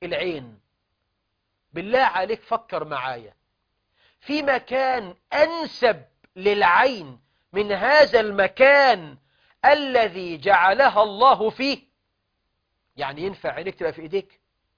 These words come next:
طب تشتغل إزاي؟ تاكل وتشرب إزاي؟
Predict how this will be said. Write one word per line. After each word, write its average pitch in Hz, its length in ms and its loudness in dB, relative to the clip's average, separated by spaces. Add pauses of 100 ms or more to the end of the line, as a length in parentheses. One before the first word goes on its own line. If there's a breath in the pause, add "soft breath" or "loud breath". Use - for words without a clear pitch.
(880)
طب 143 240 -10
تشتغل 175 460 -8
إزاي؟ 151 440 -6
تاكل 175 400 -6
وتشرب 143 480 -12
إزاي؟ 147 480 -6